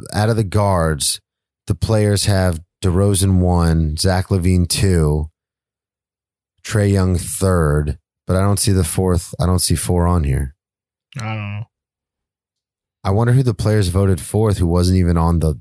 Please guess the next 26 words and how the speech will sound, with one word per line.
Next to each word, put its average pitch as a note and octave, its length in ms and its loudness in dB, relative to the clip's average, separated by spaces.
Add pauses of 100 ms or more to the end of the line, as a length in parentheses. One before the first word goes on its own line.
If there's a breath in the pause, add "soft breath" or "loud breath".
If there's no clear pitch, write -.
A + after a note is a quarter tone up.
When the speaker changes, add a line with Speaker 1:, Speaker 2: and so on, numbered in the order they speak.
(120)
Speaker 1:
the F2 120 0
list E2+ 380 0
for D#2+ 340 -2 (680 soft breath)
the E2+ 100 -2
voting F2 400 0
results. D#2 460 -4
That's - 320 -2 (140)
hilarious. D#2+ 600 0 (120)
All F2+ 80 -2
right. D#2 160 -2 (460 loud breath)
DeMar A2+ 280 0
DeRozan, G#2 440 0
though, D#2 220 2 (240)
number G2 300 0
one F#2+ 240 0
for F2+ 160 -4
player, G2 540 0
fan, F#2 420 0
and F2 260 2
media D#2+ 380 2
ranked. C2+ 480 -4 (580)
Speaker 2:
That's D3 220 -6
good. F#2+ 180 -12
Speaker 1:
That's - 640 -2 (140)
DeMar F#2 300 0
DeRozan. C#2+ 560 -2